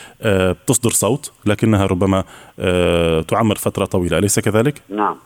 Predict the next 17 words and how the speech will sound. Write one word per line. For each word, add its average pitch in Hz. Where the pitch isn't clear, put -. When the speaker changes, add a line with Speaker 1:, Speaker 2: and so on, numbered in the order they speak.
Speaker 1:
طيب، 98
كيف 160
Speaker 2:
الإطارات 135
Speaker 1:
أميز-، -
كيف 170
أميز 123
بين 110
هذه 101
وتلك؟ 87
Speaker 2:
ال-، 185
النقشة 196
بتكون، 165
آه، 131
إما 156
خشنة 160
أو 131
ناعمة. 101